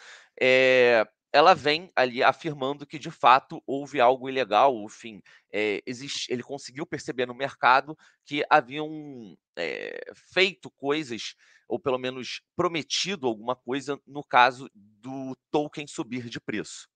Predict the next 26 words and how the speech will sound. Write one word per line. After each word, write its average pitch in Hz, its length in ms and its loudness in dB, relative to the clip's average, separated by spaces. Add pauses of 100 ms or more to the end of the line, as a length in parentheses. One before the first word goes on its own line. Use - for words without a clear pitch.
tá? 90 220 -4 (400)
E 156 180 -4
lembrando 139 540 2
que - 100 -10
a 110 60 0
sec, - 340 -8
ela 127 240 0 (120)
vem 143 340 -4
com 147 180 -12
esse 120 200 -10
argumento 113 640 -8 (340)
porque, 160 220 -6
em 175 100 -6
tese, 139 460 4 (720)
ela 143 140 6
vem 123 140 0
pra 156 140 0 (200)
proteger 156 920 -2
os 147 160 -16
investidores. 151 880 -6 (240)
Logo, 135 320 2
se - 120 -16
tivesse 156 440 0
acontecendo 135 480 -8
alguma 131 300 -4
coisa 110 480 -6